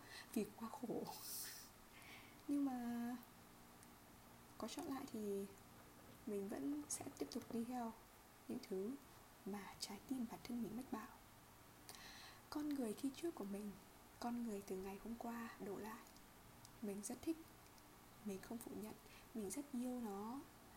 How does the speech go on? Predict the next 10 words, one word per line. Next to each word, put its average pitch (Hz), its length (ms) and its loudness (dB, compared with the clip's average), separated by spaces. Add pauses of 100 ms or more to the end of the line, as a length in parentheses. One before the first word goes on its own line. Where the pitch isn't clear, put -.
(180)
Vì 208 140 -2
đó 208 200 -2
là 254 120 2
mình 208 280 2 (320)
trong 294 260 0
khoảng - 160 0
thời 220 180 0
gian 247 220 0
đó, 226 240 0 (520)
trong 277 440 6